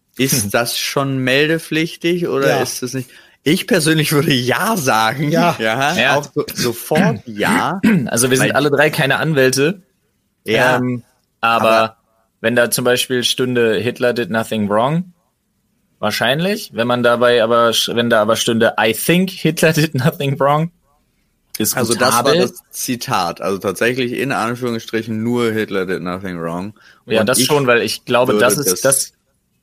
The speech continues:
Speaker 2: das impliziert ja eine, eine Befürwortung auch des Holocaust zum Beispiel.
Speaker 1: Ja.
Speaker 3: Mhm. Und da müssen
Speaker 2: Und
Speaker 3: wir
Speaker 2: das
Speaker 3: jetzt auch
Speaker 2: ist
Speaker 3: nicht
Speaker 2: ja
Speaker 3: drüber
Speaker 2: strafbar.
Speaker 3: reden, dass,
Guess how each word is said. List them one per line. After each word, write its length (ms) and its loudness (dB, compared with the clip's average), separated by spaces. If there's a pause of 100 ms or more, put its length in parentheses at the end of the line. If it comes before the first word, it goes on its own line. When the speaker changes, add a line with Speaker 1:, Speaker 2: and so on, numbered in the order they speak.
(120)
Speaker 2:
das 200 -2
impliziert 580 -2
ja 120 4
eine, 400 2
eine 140 -2
Befürwortung 920 0
auch 180 -2
des 200 -6
Holocaust 540 -6
zum 120 -14
Beispiel. 380 -10
Speaker 1:
Ja. 200 -2
Speaker 3:
Mhm. 400 -8 (500)
Und 80 -4
da 80 0
müssen 160 2
Speaker 2:
Und 60 2
Speaker 3:
wir 80 4
Speaker 2:
das 100 2
Speaker 3:
jetzt 60 2
auch 40 2
Speaker 2:
ist 60 2
Speaker 3:
nicht 100 4
Speaker 2:
ja 60 4
Speaker 3:
drüber 180 4
Speaker 2:
strafbar. 180 2
Speaker 3:
reden, 120 0
dass, 360 -2